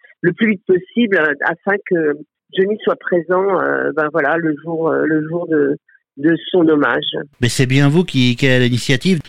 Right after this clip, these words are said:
Speaker 2: de cette
Speaker 1: Voilà,
Speaker 2: opération.
Speaker 1: c'est, c'est, en fait, c'est quand j'ai entendu cette, euh, j'ai, j'ai entendu à la radio, hein, le fait qu'effectivement, euh, le cortège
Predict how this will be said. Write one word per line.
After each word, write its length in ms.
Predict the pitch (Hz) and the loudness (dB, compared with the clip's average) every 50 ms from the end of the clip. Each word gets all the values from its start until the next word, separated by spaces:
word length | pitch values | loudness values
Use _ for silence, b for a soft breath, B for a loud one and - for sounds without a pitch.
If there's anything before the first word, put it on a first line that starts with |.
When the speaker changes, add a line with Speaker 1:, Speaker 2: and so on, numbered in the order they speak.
| - | -6
Speaker 2:
de 20 | 113 | -2
cette 200 | 107 127 113 135 | -2 -2 0 0
Speaker 1:
Voilà, 180 | 202 220 208 | 0 2 2
Speaker 2:
opération. 320 | 208 226 160 - 226 131 110 | 0 0 0 -2 -2 -2 -2
Speaker 1:
c'est, 80 | 196 185 | -6 -2
c'est, 120 | - 226 | 0 0
en 100 | 190 190 | 0 0
fait, 180 | 175 - 254 240 _ _ _ _ - | -2 -2 -4 -4 _ _ _ _ -4
c'est 100 | 233 220 | -4 -2
quand 180 | - 247 262 254 | 0 0 0 0
j'ai 60 | 208 | 0
entendu 420 | 247 220 - - 214 214 208 254 247 _ | -2 -2 -2 -2 -4 -2 -2 -4 -8 _
cette, 140 | - 220 202 _ _ - | -4 -4 -4 _ _ -2
euh, 260 | 208 196 190 185 185 180 _ _ _ _ _ _ _ 170 - | -2 0 0 -2 -2 -6 _ _ _ _ _ _ _ -14 -6
j'ai, 140 | - 247 - 208 190 | -6 -4 -4 -4 -4
j'ai 60 | 240 | -2
entendu 440 | 269 269 254 - 233 226 214 196 240 | -2 -2 -2 -2 -4 -4 -2 0 0
à 40 | 226 | 0
la 120 | 202 196 185 | 0 0 -2
radio, 560 | 175 185 185 165 170 196 240 277 294 294 262 _ _ _ _ _ _ _ - | -2 -4 -4 -6 -6 -6 -4 -4 -4 -6 -8 _ _ _ _ _ _ _ -4
hein, 120 | 233 220 202 185 _ _ _ _ _ _ - | -4 -4 -4 -4 _ _ _ _ _ _ -8
le 240 | 190 202 202 202 185 _ _ - | -2 0 0 0 -2 _ _ -2
fait 100 | 247 262 254 - | -2 -2 -2 0
qu'effectivement, 1000 | 226 208 208 202 - 208 190 _ _ _ 202 196 180 190 208 226 247 269 262 226 | 0 0 0 0 -4 -6 -6 _ _ _ -20 -18 -10 -4 -2 0 0 0 0 0
euh, 120 | 190 180 180 180 _ _ _ _ _ - | 0 0 -2 -4 _ _ _ _ _ -2
le 120 | 190 208 | -2 -2
cortège 440 | 202 - 214 - - - 214 208 | 0 0 -4 -4 -2 -2 -2 -2